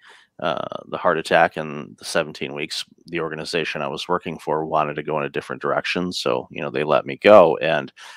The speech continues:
you know, obviously that's kind of a, a kick.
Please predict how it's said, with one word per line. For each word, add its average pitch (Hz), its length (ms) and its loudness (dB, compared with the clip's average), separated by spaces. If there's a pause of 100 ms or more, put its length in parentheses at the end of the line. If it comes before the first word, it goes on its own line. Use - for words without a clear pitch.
(140)
you 80 100 -10
know, 76 120 -8 (120)
obviously 78 480 4
that's 90 380 4 (260)
kind 107 180 6
of 85 80 4
a, 78 120 0 (280)
a 92 80 -6
kick. - 480 -2